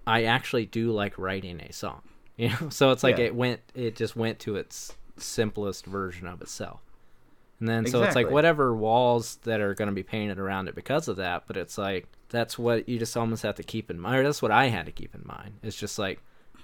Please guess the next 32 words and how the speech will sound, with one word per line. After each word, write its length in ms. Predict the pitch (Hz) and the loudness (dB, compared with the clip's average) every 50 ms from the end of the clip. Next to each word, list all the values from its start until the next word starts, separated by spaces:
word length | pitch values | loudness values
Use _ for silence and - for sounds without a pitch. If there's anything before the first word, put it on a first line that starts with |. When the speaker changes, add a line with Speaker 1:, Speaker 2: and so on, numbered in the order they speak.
| - - - - - - - _ - - - | -20 -20 -20 -20 -20 -20 -20 _ -20 -6 -2
Speaker 1:
I 100 | - 131 | -2 0
actually 300 | 151 - - 214 180 120 | 0 0 0 0 0 2
do 240 | - - 120 123 120 | 0 0 0 2 2
like 240 | 110 110 110 - - | 2 0 0 0 -2
that 160 | 110 101 - | -4 -4 -4
creative 400 | - - 110 101 101 95 85 - | -4 -4 -2 0 0 -2 -4 -6
part 300 | - 107 107 107 104 76 | -4 -2 0 0 0 -2
of 180 | 60 55 - - | -4 -8 -14 -18
it, 120 | - - - - | -20 -20 -18 -12
you 140 | - 107 101 | -10 -8 -8
know? 180 | 90 85 85 87 | -6 -8 -8 -8
The 160 | 98 107 110 | -4 0 0
other 180 | 110 110 113 104 | 2 2 2 0
things 320 | - - 107 98 95 90 | 0 -2 -2 -2 -2 -4
be 140 | - 90 85 | -8 -10 -10
damned, 440 | 80 87 92 95 82 - - - - | -6 -6 -6 -6 -6 -10 -12 -16 -18
I 60 | - - | -16 -14
guess, 340 | - - - - - - - 104 | -14 -16 -16 -16 -18 -16 -12 -10
you 60 | 95 | -8
know? 200 | 95 92 98 107 - - - - - - - - - - | -6 -6 -6 -8 -10 -16 -18 -18 -16 -18 -18 -20 -14 -10
Speaker 2:
Yeah. 320 | - 165 180 135 87 82 90 - - _ _ - - - - - - - - - | -6 0 0 0 0 0 -6 -12 -20 _ _ -20 -20 -20 -20 -20 -20 -20 -20 -14
The 120 | 160 185 196 | -12 -12 -10
pro-, 200 | - - 277 302 - | -6 -6 -8 -4 -2
like, 300 | 220 254 233 185 - - - _ _ - - - - 113 - - - - _ - - | -2 -2 -2 -4 -8 -14 -18 _ _ -20 -20 -20 -20 -20 -20 -20 -20 -20 _ -20 -20
so 240 | - - - 202 220 | -10 -6 -2 0 2
much 220 | 233 269 254 - | 2 2 2 0
of 80 | 208 165 | 0 0
what 140 | 165 147 120 | 2 2 4
we 100 | 135 123 | 2 2
do 240 | 120 131 139 139 | 2 2 4 4
as 120 | 131 127 117 | 4 4 4
musicians 880 | 117 110 110 98 110 120 120 - 117 107 101 98 98 95 95 95 - | 2 2 2 2 0 0 0 0 -2 -2 0 0 -2 -2 -4 -6 -12